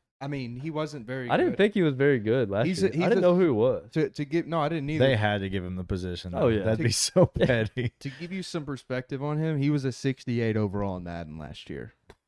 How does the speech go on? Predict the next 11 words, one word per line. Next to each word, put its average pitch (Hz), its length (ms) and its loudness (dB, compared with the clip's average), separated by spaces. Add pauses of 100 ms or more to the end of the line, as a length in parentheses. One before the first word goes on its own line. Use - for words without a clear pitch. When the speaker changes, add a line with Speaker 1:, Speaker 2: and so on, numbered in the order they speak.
(160)
Speaker 3:
Oh. 82 360 -4 (480)
Speaker 2:
What 113 100 -2
was 104 80 -2
his 92 80 -4
heart 98 200 0
rating? 87 260 -4 (1500)
Speaker 1:
I 113 100 -6
don't 120 160 -4
know. 113 300 -6 (200)
Speaker 2:
Mm. 95 120 -10
Speaker 3:
Jesus. 104 720 -12